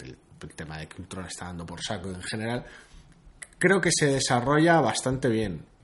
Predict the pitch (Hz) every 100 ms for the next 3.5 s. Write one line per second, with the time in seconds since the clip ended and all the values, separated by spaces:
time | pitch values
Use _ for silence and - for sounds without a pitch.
0 | _ _ _ - 117 113 110 110 110 113
1 | 110 107 104 139 143 139 135 131 131 131
2 | 135 135 151 156 - _ _ _ - 98
3 | 120 120 139 -